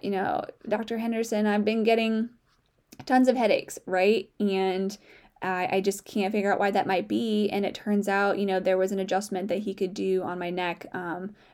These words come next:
a little bit further and, like, deeper in that wasn't quite getting caught with the regular adjustments, and it's tremendously helped, right? So just saying, uh,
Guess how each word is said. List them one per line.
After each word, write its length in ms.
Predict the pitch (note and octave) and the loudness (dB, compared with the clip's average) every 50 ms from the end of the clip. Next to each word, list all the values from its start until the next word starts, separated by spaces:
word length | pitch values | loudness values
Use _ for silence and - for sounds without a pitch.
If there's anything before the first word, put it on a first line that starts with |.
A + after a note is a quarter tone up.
| _ - | _ 0
a 80 | G#3 | 2
little 180 | G3+ G3 G3 F#3+ | 4 4 6 4
bit 180 | F#3 - - | 4 2 4
further 300 | - G3+ G3 F#3+ F#3+ F#3+ | 2 4 4 6 4 2
and, 120 | - - G3 | 2 2 0
like, 180 | F#3+ G3 F#3+ | 0 -2 -2
deeper 340 | G3 F#3+ F#3+ F#3+ F3+ F3+ - - | -2 -4 -4 -2 -4 -4 -4 -2
in 380 | - B3 C4 B3+ A3 G3+ G3 | 0 2 2 4 4 4 4
that 160 | F#3+ E3+ - | 2 0 0
wasn't 280 | - F#3 F#3 F#3 G3+ - | 2 0 0 0 -2 -6
quite 200 | - G#3+ F#3+ - | -4 -6 -4 -4
getting 260 | - F3+ D#3+ D#3+ F#3 | -4 -6 -4 -6 -8
caught 280 | G#3 - G3 F#3+ - - | -8 -4 -2 -2 -2 -2
with 100 | F#3+ G3 | -4 -6
the 80 | - | -4
regular 340 | F3+ F#3+ G3 G3 G3 F#3 F#3 | -2 0 2 2 2 2 0
adjustments, 640 | F3 F3 E3 - - - F#3 E3+ E3 F#3 G3+ - - _ | 0 -2 -2 -6 -6 -6 -6 -6 -6 -6 -8 -10 -14 _
and 400 | - F3+ E3+ E3+ E3+ F3 F3 - - | -10 -8 -6 -6 -6 -6 -8 -6 -6
it's 220 | - E3+ - - | -6 -6 -6 -12
tremendously 560 | - - G#3 F#3 F3 D#3 - - - - - | -12 -10 -8 -6 -6 -6 -8 -8 -8 -10 -10
helped, 360 | G#3 - - - - - - - - | -8 -8 -8 -8 -10 -12 -18 -12 -8
right? 260 | E3 E3 D#3 - - - - - - - - - | -6 -4 -4 -6 -8 -14 -20 -20 -20 -20 -20 -20
So 360 | _ - G3+ G3 F#3+ F3+ - - - _ _ _ - - - - - _ | _ 2 4 6 6 4 4 0 -8 _ _ _ -20 -20 -20 -20 -14 _
just 380 | - B3+ C#4 C#4+ - - - - _ _ _ | 2 4 4 4 0 -8 -14 -16 _ _ _
saying, 680 | - - - A3 G#3+ G#3 G#3 G#3 G3+ G#3 G#3 G#3+ G#3+ G#3+ - | -8 -4 -2 0 2 2 2 2 2 2 0 0 -2 -4 -6
uh, 360 | F#3+ F#3 F3 F3 E3+ F3 - | -8 -6 -4 -4 -2 -4 -4